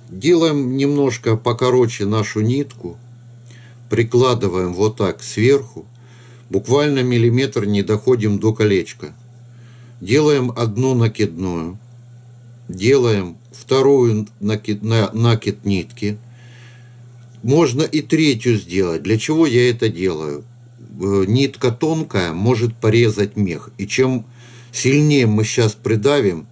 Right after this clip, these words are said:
тем больше у нас вот так вот растопырится наш мех. Удерживаем мех, подхватили. И теперь, переходя к колечку, мы начинаем уже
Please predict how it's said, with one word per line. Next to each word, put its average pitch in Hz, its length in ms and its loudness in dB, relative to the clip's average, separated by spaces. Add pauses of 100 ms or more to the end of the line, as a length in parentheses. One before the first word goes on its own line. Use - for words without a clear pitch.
(120)
тем 107 180 2
больше 120 340 2
у 107 80 0
нас 117 280 -2
вот 104 140 -4
так 117 200 -2
вот 107 120 -4
растопырится 101 840 0
наш 98 300 -4
мех. 82 300 -8 (440)
Удерживаем 104 800 0
мех, 87 420 -8 (460)
подхватили. 113 800 -4 (600)
И 160 140 0
теперь, 123 560 0 (540)
переходя 117 640 0
к - 120 -16
колечку, 110 680 -2 (720)
мы 117 160 2
начинаем 110 760 0 (400)
уже 95 400 0